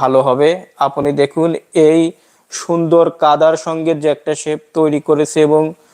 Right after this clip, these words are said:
চমৎকার যে বেশ, বেশ অনেক কিন্তু গর্ত করেছে। আপনি দেখুন, যেটার মাধ্যমে কিন্তু আপনার শরীরে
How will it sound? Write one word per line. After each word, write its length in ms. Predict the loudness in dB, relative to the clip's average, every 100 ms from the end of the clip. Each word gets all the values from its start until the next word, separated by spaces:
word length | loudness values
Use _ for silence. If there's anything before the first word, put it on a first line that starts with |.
| _ _ _
চমৎকার 640 | 2 2 2 0 -2 2 2 2
যে 80 | 0 2
বেশ, 160 | 0 0 -4 -20 _ _ _ -10
বেশ 280 | 0 2 0 -6 _ 0
অনেক 200 | 2 0 -2
কিন্তু 240 | -4 -2 -2 2
গর্ত 220 | 2 2 -4 -2
করেছে। 300 | -2 -2 -2 -2
আপনি 220 | -2 -6 -4 -4
দেখুন, 280 | -4 -8 -8 -14 _ _ _ _ _ _ _ -6
যেটার 440 | 0 2 2 2 2
মাধ্যমে 360 | 0 0 -4 -2
কিন্তু 200 | -4 0 0
আপনার 260 | 0 -2 -4 -4
শরীরে 300 | -6 -4 -4